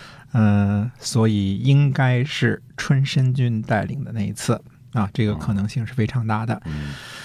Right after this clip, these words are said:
Speaker 1: 那么，因为秦国报复的时候呢，是去进攻楚国了。春申君那次呢，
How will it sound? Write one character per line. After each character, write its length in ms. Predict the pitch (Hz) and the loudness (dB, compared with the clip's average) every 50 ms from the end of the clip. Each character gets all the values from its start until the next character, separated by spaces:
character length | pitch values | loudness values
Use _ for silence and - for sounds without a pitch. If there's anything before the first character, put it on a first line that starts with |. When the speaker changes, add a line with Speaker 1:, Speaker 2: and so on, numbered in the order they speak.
| - - - - - - - - _ _ | -16 -18 -18 -20 -20 -20 -20 -20 _ _
Speaker 1:
那 100 | - 160 | 6 8
么， 340 | 156 156 151 151 151 147 151 - - _ | 10 10 10 10 8 6 4 -2 -10 _
因 160 | - 165 160 | 4 8 10
为 140 | 160 165 156 | 10 10 10
秦 320 | 151 - - 139 135 147 156 | 8 6 4 4 6 6 6
国 200 | 151 135 131 139 | 6 6 6 6
报 280 | 139 - 160 151 139 | 6 6 6 8 8
复 160 | 131 - 139 | 6 4 2
的 100 | 107 117 | 2 2
时 240 | 127 - - 127 120 | 2 2 0 0 2
候 160 | 120 131 127 | 4 4 6
呢， 320 | 123 127 120 113 113 110 - - | 6 6 6 4 4 0 -4 -10
是 220 | - - - 135 117 | -12 -2 0 0 0
去 180 | - - 123 | 2 2 0
进 240 | 110 - 143 131 123 | 0 2 2 4 4
攻 180 | 120 135 139 143 | 4 4 2 2
楚 240 | - - - 110 98 | 0 0 -4 -4 -4
国 220 | - 104 98 107 | -2 0 0 2
了。 240 | 113 117 - - - - - _ - - - - - | 2 2 2 0 -6 -14 -18 _ -20 -20 -20 -14 2
春 180 | - - 180 | 6 8 8
申 200 | 175 190 185 180 | 10 10 8 8
君 180 | 180 - 190 175 | 6 6 4 4
那 160 | 170 160 139 | 6 4 2
次 240 | 131 - - 151 139 | 0 0 0 2 4
呢， 260 | 127 120 113 110 107 | 4 4 4 2 0